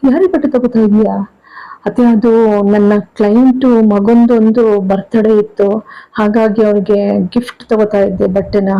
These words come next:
ಶಾಂತಿ ಹೇಳ್ತಾಳೆ. "ಅಲ್ಲಮ್ಮ, ಯಾರ್ದು ಕ್ಲೈಂಟ್ ಮಗನಿಗೆ ನೀನ್ ಯಾಕಮ್ಮ ಬಟ್ಟೆ ಪರ್ಚೇಸ್ ಮಾಡ್ಕೊಂಡು ಹೋಗ್ತೀಯಾ?" ರೋಹಿಣಿ ಹೇಳ್ತಾಳೆ.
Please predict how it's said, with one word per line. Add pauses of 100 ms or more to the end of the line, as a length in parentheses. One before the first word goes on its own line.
(240)
ಶಾಂತಿ
ಹೇಳ್ತಾಳೆ.
"ಅಲ್ಲಮ್ಮ,
ಯಾರ್ದು
ಕ್ಲೈಂಟ್
ಮಗನಿಗೆ
ನೀನ್
ಯಾಕಮ್ಮ
ಬಟ್ಟೆ
ಪರ್ಚೇಸ್
ಮಾಡ್ಕೊಂಡು
ಹೋಗ್ತೀಯಾ?" (420)
ರೋಹಿಣಿ
ಹೇಳ್ತಾಳೆ.